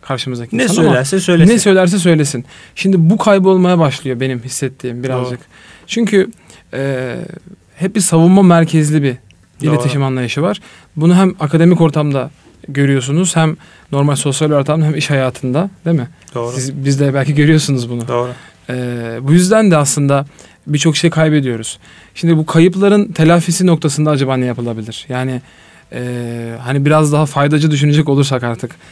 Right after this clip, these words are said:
Speaker 1: sonuç anlamıyla. Yani biz şu an bazı şeyleri değerlendirirken esasa, hayatımızın esaslarına, kendimizin, belki de nefsimizin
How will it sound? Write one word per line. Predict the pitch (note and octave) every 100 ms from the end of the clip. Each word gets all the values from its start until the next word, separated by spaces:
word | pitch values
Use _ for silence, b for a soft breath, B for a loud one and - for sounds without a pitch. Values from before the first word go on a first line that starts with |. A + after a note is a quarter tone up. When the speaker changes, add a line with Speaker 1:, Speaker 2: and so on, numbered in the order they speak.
| B B
Speaker 1:
sonuç | - D3+ D#3
anlamıyla. | D3 C#3 C3 B2+ A#2+
Yani | D3+ F#3 E3+ E3 B B B -
biz | D#3+ E3
şu | - E3+ D#3+
an | D#3 D#3+ _ _
bazı | D3 C#3+ D#3 D3
şeyleri | D3 C3+ C3+ C3 B2 _ -
değerlendirirken | C#3 C3+ C3+ C3 B2+ B2+ C3 A#2+ -
esasa, | C3+ - C3+ - B2+ C3+ b b b
hayatımızın | - B2+ B2 C#3 C3+
esaslarına, | C3 C#3 B2+ C#3 C3 B2+ B2 b b -
kendimizin, | C3+ C3+ C#3 C3+ C3+
belki | B2+ B2
de | C3
nefsimizin | B2+ A#2+ C#3 C3+ C#3 C#3